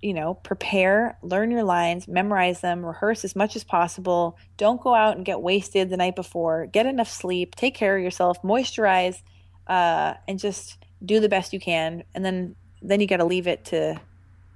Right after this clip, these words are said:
other people because they'll, you know, it's based on what you look like, if you're a match for the other people they hire, and they usually hire men first. So, and I'm very tall and I look very specific. So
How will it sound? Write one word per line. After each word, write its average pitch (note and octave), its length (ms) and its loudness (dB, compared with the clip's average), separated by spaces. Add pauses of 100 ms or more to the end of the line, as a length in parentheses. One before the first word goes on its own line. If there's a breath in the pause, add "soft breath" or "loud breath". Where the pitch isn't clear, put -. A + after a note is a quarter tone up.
(300)
other G#3 200 0
people E3 300 -4
because D#3+ 320 -6
they'll, E3 300 -4
you F#3 120 -6
know, D#3 140 -4
it's E3+ 140 -6
based G#3 260 2
on F#3 80 -2
what - 80 -8
you G#2 100 -8
look G#3 220 0
like, F3+ 380 4
if - 180 -10
you're D#3 360 -6
a E3 80 -8
match F3 340 -2
for E3 60 -8
the D#3+ 80 -6
other F3 120 -4
people F#3+ 260 -8
they F3+ 100 -2
hire, E3+ 400 0
and D#3 140 -12
they D#3+ 60 -6
usually D#3+ 240 -8
hire D#3+ 240 -6
men D#3 240 -6
first. F3+ 480 0
So, D#3 240 -2
and G#3+ 80 0
I'm D4 140 2
very C#4+ 180 0
tall G3+ 400 4
and E3+ 140 -2
I E3+ 40 2
look F#3+ 200 -2
very F3 200 -4
specific. G3+ 600 -2 (420 loud breath)
So F3 540 2